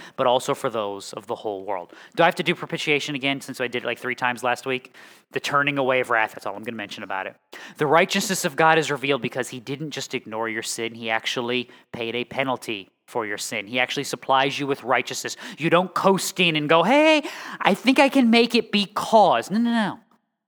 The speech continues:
Christ has paid my penalty. There is no wrath due to me. And not only that, Christ has gifted me his righteousness. So I have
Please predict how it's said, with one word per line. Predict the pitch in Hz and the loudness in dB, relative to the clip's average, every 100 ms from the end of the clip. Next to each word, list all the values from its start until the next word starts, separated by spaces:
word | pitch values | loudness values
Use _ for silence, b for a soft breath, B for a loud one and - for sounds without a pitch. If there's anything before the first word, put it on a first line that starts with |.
| _ _ | _ _
Christ | - 160 156 - | 2 2 2 0
has | 143 135 | -2 -2
paid | - 131 127 120 - | -6 -2 -2 -2 -4
my | 120 110 | -4 -4
penalty. | 127 117 107 104 | -4 -6 -6 -8
There | 98 113 | -6 -4
is | 117 123 | -4 -4
no | 120 | -4
wrath | 113 113 110 - | -2 0 0 -2
due | 127 117 | -6 -6
to | - | -8
me. | 107 98 - B B | -12 -14 -16 B B
And | 127 | -4
not | 131 135 | -2 0
only | 135 131 | 0 -2
that, | 117 139 127 | 0 0 -2
Christ | - 135 123 - | -2 -2 -2 -6
has | 120 | -10
gifted | 107 120 - 123 | -8 -10 -8 -10
me | 113 110 104 - _ | -8 -12 -12 -16 _
his | - 131 | -6 -4
righteousness. | 107 117 113 - - 95 | 0 0 0 -8 -8 -8
So | - 120 - | -2 -2 -2
I | 117 | -4
have | 101 113 104 | -2 -2 -2